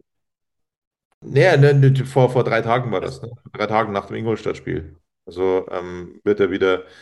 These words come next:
von allen möglichen Stellen ins Lächerliche gezogen. Insofern, ähm, ja, ist so, wo, wo ich bei vielen dabei bin, ähm, äh, wer da auch nicht dazulernt, ist Anthony Power, wird wieder ein Instagram-Post abgegeben.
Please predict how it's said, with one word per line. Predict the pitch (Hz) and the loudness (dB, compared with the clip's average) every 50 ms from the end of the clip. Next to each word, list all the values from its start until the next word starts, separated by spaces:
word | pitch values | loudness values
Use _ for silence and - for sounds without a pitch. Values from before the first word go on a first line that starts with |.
| - _ _ _ _ | -20 _ _ _ _
von | _ 95 92 | _ -12 -8
allen | 87 98 98 | -6 -6 -2
möglichen | 95 95 92 87 87 90 87 | -2 -4 -4 -4 -10 -14 -16
Stellen | - - 95 90 90 92 | -10 -8 -8 -8 -6 -8
ins | 90 85 - | -12 -8 -6
Lächerliche | 92 87 - 104 92 80 - - 82 | -8 -6 -4 -6 -8 -8 -10 -12 -14
gezogen. | 85 85 - - 90 85 85 85 82 82 - | -14 -14 -10 -10 -10 -10 -10 -12 -14 -16 -16
Insofern, | - 69 - 87 82 - 92 82 82 80 78 80 _ _ _ _ _ _ _ _ _ _ _ _ _ _ _ _ _ _ | -18 -16 -14 -16 -10 -8 -8 -8 -8 -10 -14 -16 _ _ _ _ _ _ _ _ _ _ _ _ _ _ _ _ _ _
ähm, | - - 85 - - - - - - _ _ _ _ - | -6 -6 -4 -4 -6 -8 -12 -14 -16 _ _ _ _ -8
ja, | - - - - - _ _ _ | -8 -8 -8 -16 -20 _ _ _
ist | - 127 131 - | 0 0 2 4
so, | 135 127 127 127 131 - - - - - _ _ | 4 6 6 4 2 -2 -10 -16 -20 -20 _ _
wo, | _ - - 131 139 - - - 120 107 123 139 135 120 113 | _ -16 -12 -10 -4 -2 0 0 2 4 4 4 4 2 2
wo | 120 131 135 | 2 4 6
ich | 135 127 131 - | 6 4 4 2
bei | 131 117 110 | 0 0 0
vielen | 110 - 131 131 127 127 120 117 117 113 104 | 0 4 4 6 6 6 2 -2 -4 -2 -2
dabei | 107 101 - 107 113 123 | -2 0 2 2 0 0
bin, | 120 117 123 120 120 117 117 113 113 - | 0 0 0 0 0 -6 -8 -10 -10 -10
ähm, | - 101 98 98 98 98 95 95 95 92 92 92 - | -8 -6 -6 -6 -6 -8 -10 -10 -10 -12 -14 -14 -12
äh, | - - - 107 101 - 92 - - - - - - - 135 - - | -12 -10 -10 -10 -12 -12 -10 -10 -10 -10 -10 -10 -10 -10 -12 -4 0
wer | 110 107 - | 0 2 2
da | 101 98 | 2 0
auch | 110 104 | 0 -2
nicht | 110 110 - | -2 -4 -4
dazulernt, | 104 95 - - 113 110 104 104 104 98 | -6 -6 -4 -4 0 0 2 0 0 -2
ist | 87 - | -6 -8
Anthony | 80 98 98 95 92 90 | -10 -10 -12 -10 -12 -10
Power, | 87 87 90 101 104 101 98 92 87 | -4 0 2 2 4 4 2 0 -2
wird | 95 90 - | -8 -14 -12
wieder | 90 101 104 104 101 | -10 -6 -4 -4 -4
ein | 98 98 95 95 - - - - - - _ | -4 -6 -10 -14 -18 -20 -20 -20 -20 -20 _
Instagram-Post | _ - - - - 110 95 101 98 95 95 95 98 101 98 - | _ -4 -2 0 0 0 2 0 0 0 -2 0 0 0 0 -4
abgegeben. | 101 101 - - 107 87 90 95 98 95 95 92 92 | -8 -8 -6 -6 -6 -4 -4 -6 -6 -6 -8 -12 -16